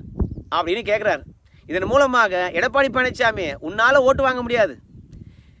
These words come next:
எம் ஜி ஆர் ஜெயலலிதா அவர்களை முகத்தை காட்டினாதான் இன்னும் தமிழக மக்கள் ஓட்டு போடுவாங்க. நீ முதலமைச்சரா இருந்துட்ட, மக்களுக்கு செஞ்சுட்ட, நீ பட்டியலிட்டா கூட ஓட்டு போட மாட்டாங்க. அதனால எங்க போனாலும் சரி, எம் ஜி ஆர் ஜெயலலிதா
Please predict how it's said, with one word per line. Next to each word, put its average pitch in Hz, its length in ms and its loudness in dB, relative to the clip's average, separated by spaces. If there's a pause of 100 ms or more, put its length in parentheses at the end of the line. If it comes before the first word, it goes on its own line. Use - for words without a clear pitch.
(120)
எம் 214 220 -4
ஜி 247 80 0
ஆர் 277 140 4
ஜெயலலிதா 262 280 2
அவர்களை 254 240 2
முகத்தை 233 280 -4
காட்டினாதான் 233 720 2 (200)
இன்னும் 220 340 -2
தமிழக 262 320 2
மக்கள் 240 260 0
ஓட்டு 254 240 4
போடுவாங்க. 214 460 2 (640)
நீ 190 120 -6
முதலமைச்சரா 254 520 2
இருந்துட்ட, 240 360 -2
மக்களுக்கு 233 460 -4
செஞ்சுட்ட, 240 520 -2 (100)
நீ 170 180 -8
பட்டியலிட்டா 262 420 0
கூட 262 220 2
ஓட்டு 254 180 2
போட 262 140 0
மாட்டாங்க. 214 420 0 (100)
அதனால 208 440 0 (280)
எங்க 233 320 -4
போனாலும் 262 440 -4
சரி, 202 340 -6
எம் 220 180 -4
ஜி 277 80 0
ஆர் 277 80 2
ஜெயலலிதா 254 300 0